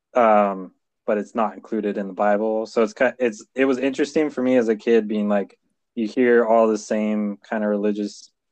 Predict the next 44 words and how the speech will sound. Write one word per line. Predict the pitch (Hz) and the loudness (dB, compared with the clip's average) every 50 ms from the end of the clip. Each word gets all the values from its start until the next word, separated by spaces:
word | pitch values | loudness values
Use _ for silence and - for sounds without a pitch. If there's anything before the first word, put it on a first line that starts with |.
| _ _ _ _ _ | _ _ _ _ _
songs | - - - 117 110 110 107 107 104 101 | -8 -2 0 2 2 2 2 0 -2 -2
about, | 98 107 104 101 98 | -2 -2 -2 -2 -2
like, | 98 95 95 - | -2 -6 -6 -6
the | - 95 | -6 -6
angels | 101 107 104 101 101 98 | -6 -4 -6 -6 -8 -10
appearing | 95 - 107 104 104 101 | -10 -10 -8 -6 -6 -6
to | 101 101 | -6 -6
the | 98 95 | -8 -6
shepherds | - - 110 101 101 104 101 101 98 98 95 95 | -2 -2 -2 0 0 -2 -4 -4 -4 -6 -8 -10
and | 101 98 95 92 - _ _ _ _ _ _ _ _ _ _ | -12 -12 -12 -14 -16 _ _ _ _ _ _ _ _ _ _
the, | - 101 - - - _ _ | -14 -14 -14 -18 -20 _ _
the | 110 101 95 95 92 - | -6 -6 -6 -6 -6 -6
Mary | 113 110 113 110 107 104 104 104 104 104 | -4 0 0 2 2 2 2 0 -2 -2
and | 101 101 | -2 -2
all, | 101 101 107 104 - - | 0 0 -2 -2 0 0
uh, | 117 113 113 104 - 107 | 0 2 0 0 -4 -8
it's, | 104 98 - | -10 -4 -2
like, | 117 107 104 | -2 -2 -2
very | 107 104 110 107 104 104 | -2 -2 0 0 0 -2
typical | - - 113 104 - - 110 107 | -2 -4 -4 -4 -4 -4 -2 -2
stuff | 101 - - - 107 104 104 - | -2 -2 -2 0 0 0 0 -2
in | 110 101 | -6 -6
all | 101 101 | -4 -6
the | 98 92 | -6 -6
songs, | - - 104 101 101 98 101 - | -6 -6 -6 -6 -6 -8 -8 -8
but | - 101 95 | -8 -6 -6
then, | 104 98 95 | -6 -6 -6
like, | 95 95 90 | -6 -6 -4
this | 104 113 107 - - | -2 -2 -2 -2 -2
one's, | 110 104 101 101 98 | -4 -4 -4 -4 -4
like, | 104 98 95 - _ _ _ _ _ _ _ _ _ _ _ | -4 -4 -4 -6 _ _ _ _ _ _ _ _ _ _ _
about | - 110 - 98 98 104 | -8 -6 -4 -2 -2 -2
a | 104 | 0
little | 113 127 127 143 139 | 0 0 0 0 0
drummer | 131 175 170 135 120 110 | 0 2 2 2 2 0
boy | 104 113 110 107 104 101 101 | 2 2 2 4 2 2 0
that | 101 101 98 - - | 0 -2 -4 -4 -6
comes | 110 104 101 98 - | -8 -8 -8 -8 -12
and | 104 95 | -16 -12
plays | _ - 101 98 95 95 95 - - - _ _ _ _ _ _ _ _ _ _ | _ -8 -6 -6 -6 -8 -12 -16 -20 -20 _ _ _ _ _ _ _ _ _ _
for | - 104 | -6 -4
Christ | - - 110 101 95 95 - _ | -2 0 0 0 0 -2 -6 _
instead | - 104 98 - - 104 98 101 | -10 -10 -8 -4 -2 -2 -2 -2
of, | 98 92 90 | -4 -6 -8